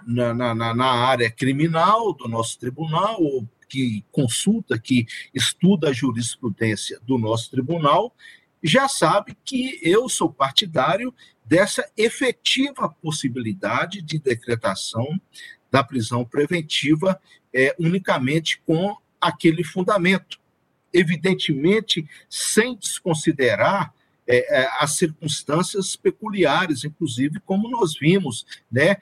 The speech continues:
de, de, de, de, de participação mediante coação. É, o, o, o, não se pode perder nunca nos julgamentos a, a, a, a, como se diz, é,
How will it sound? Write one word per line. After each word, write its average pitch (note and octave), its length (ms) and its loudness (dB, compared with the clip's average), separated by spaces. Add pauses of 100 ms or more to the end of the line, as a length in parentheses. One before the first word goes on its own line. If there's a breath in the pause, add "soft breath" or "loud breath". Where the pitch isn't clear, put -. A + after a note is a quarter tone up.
(220 loud breath)
de, C3+ 260 0
de, C3 220 -2
de, A#2 180 -2
de, A2+ 180 -6
de A#2+ 160 -6
participação D3+ 1000 0
mediante F#3+ 640 0
coação. F#3 500 -2 (640 loud breath)
É, A2 180 -2
o, B2+ 40 2
o, A#2 600 -4 (140)
o, A#2 120 -8 (200)
não D#3 220 6
se - 160 -2
pode D3+ 420 2 (140)
perder D3 720 2 (140)
nunca E3 520 4
nos B2+ 220 -2
julgamentos C3 840 -4 (300 loud breath)
a, D3+ 120 4
a, C#3 300 4
a, A#2+ 680 2 (420)
a, - 260 -12 (640 soft breath)
como D#3 220 2
se C3+ 220 -2
diz, C3 580 -2 (720)
é, B2 960 2